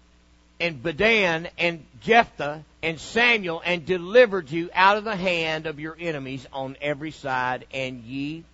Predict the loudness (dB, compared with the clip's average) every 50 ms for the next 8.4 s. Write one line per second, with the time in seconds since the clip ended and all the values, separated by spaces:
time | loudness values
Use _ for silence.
0 | -20 -18 -14 -10 -8 -6 -6 -4 -4 -6 -8 -10 -12 -14 -18 -20 _ _ -20 -20
1 | -20 -12 -10 -10 -8 -8 -10 -16 -20 -20 _ _ _ _ _ _ _ _ _ _
2 | _ _ _ _ _ _ _ _ _ _ _ _ _ _ _ _ _ _ -4 -4
3 | -4 -4 -4 -4 -4 -4 -4 -6 -6 -6 -8 -8 0 4 6 8 8 8 8 6
4 | 4 2 -2 -4 -4 -4 0 4 4 4 4 4 2 0 0 0 -2 -4 -6 -4
5 | -2 2 2 4 4 4 4 2 0 -2 -6 -10 -8 -2 0 2 2 2 0 -4
6 | -6 -4 -2 -2 -2 -2 -2 -4 -6 -4 0 2 4 4 4 4 2 -2 -4 -6
7 | -12 _ _ -20 _ _ _ 4 4 6 6 4 2 -2 -2 -2 -2 -2 -4 -6
8 | -8 -8 -6 -4 -4 -4 -4 -6